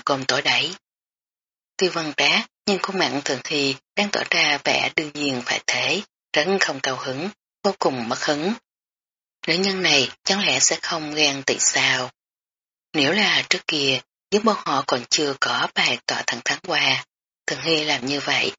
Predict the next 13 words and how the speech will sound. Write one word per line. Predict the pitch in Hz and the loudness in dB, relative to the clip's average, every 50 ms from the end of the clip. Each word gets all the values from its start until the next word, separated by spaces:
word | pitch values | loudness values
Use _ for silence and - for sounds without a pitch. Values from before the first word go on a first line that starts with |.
| _ _ _ - | _ _ _ -2
cũng | - 139 - - - 135 | -2 -2 0 -2 -2 0
không | - - 156 135 123 | 0 0 0 -2 -2
có | - 156 160 - | -4 -4 -4 -4
gì. | - 156 143 131 127 120 107 - _ _ _ _ _ _ _ _ _ - | -4 -4 -2 -2 -2 -4 -6 -8 _ _ _ _ _ _ _ _ _ -2
Nhưng | 180 165 156 151 | -2 0 2 2
là | 147 143 131 - | 2 2 2 2
bây | - 147 143 | 0 -2 0
giờ, | 139 139 131 127 127 123 - 120 120 - - _ _ _ _ _ _ _ _ - | 0 0 2 2 0 0 -2 -4 -6 -8 -12 _ _ _ _ _ _ _ _ -2
hắn | - 123 123 139 151 - | -2 0 0 0 0 0
rất | - 220 - | 0 0 0
tức | - 247 - - | -2 -4 -2 -2
giận, | - 160 139 - - - - _ _ _ _ _ _ _ - | -4 -2 -2 -2 -4 -8 -10 _ _ _ _ _ _ _ 0
rất, | - 165 | 2 2